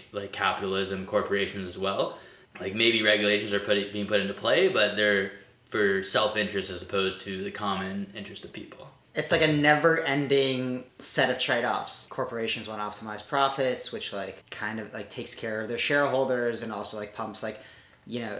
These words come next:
Speaker 2: innovation and, like, money into the economy. There needs to be a line of, like, influence into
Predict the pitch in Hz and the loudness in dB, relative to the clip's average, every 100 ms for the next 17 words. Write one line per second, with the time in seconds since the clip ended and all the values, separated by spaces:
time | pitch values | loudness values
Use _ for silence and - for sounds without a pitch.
0 | - 123 117 139 135 - 127 120 113 110 | -6 -6 0 4 4 4 2 0 -4 -6
1 | 107 120 120 117 107 113 120 147 147 139 | -6 -4 -2 -4 -6 -6 -2 2 4 4
2 | 127 123 113 - - - _ _ 131 143 | 2 0 -2 -8 -18 -20 _ _ 2 4
3 | 151 147 123 131 117 117 120 113 110 101 | 4 2 2 2 2 4 4 2 -2 -4
4 | 110 101 98 - 131 127 - 123 117 110 | -4 -4 -6 -4 -2 -2 -2 0 0 -2
5 | - - - - 127 120 127 113 110 104 | -4 -6 -8 -4 -4 -2 -2 -2 -2 -4